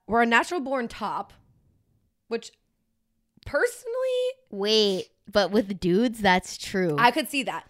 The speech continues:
Speaker 2: That's so
Speaker 1: I could
Speaker 2: true.
Speaker 1: see
Speaker 2: Every
Speaker 1: that.
Speaker 2: Leo I've ever been with is like that. And
Speaker 1: See
Speaker 2: it's not that it's, like, an aggressive top. It's like they just like that position.
Speaker 1: Oh, yeah. Like, I could agree to that.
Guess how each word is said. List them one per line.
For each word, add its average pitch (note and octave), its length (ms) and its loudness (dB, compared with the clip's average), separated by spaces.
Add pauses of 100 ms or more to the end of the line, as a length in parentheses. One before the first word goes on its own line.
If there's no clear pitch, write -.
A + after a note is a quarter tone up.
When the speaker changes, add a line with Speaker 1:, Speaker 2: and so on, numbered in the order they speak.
Speaker 2:
That's F#3+ 280 6
so G#3 300 2
Speaker 1:
I B3+ 160 6
could C4+ 60 4
Speaker 2:
true. A3 220 6
Speaker 1:
see F#3 80 -4
Speaker 2:
Every A#3+ 300 6
Speaker 1:
that. A#3+ 60 -4
Speaker 2:
Leo A#3+ 240 6
I've G3+ 280 4
ever G#3+ 220 2
been G#3 260 -2
with F3+ 160 -4
is E3+ 160 -6
like D3+ 240 -6
that. A#2 220 -6 (840)
And C4+ 80 2
Speaker 1:
See D4 120 4
Speaker 2:
it's A#3 120 -8
not C#4+ 240 0
that F#4+ 180 -6
it's, F4+ 160 -6
like, C4+ 180 -2
an A3+ 120 -2
aggressive F3 600 -4
top. C#4 380 2
It's - 200 -6
like F#3+ 200 -2
they F#3 160 0
just F#3+ 320 -4 (180)
like E3 320 -2 (420)
that C#3+ 340 0 (220)
position. C3 500 -8 (920)
Speaker 1:
Oh, D#4+ 120 4
yeah. D4+ 260 4
Like, A#3+ 260 -2 (300)
I A4+ 160 -6
could C#5+ 140 -2
agree G#3+ 200 -4
to G3 120 -14
that. - 260 -16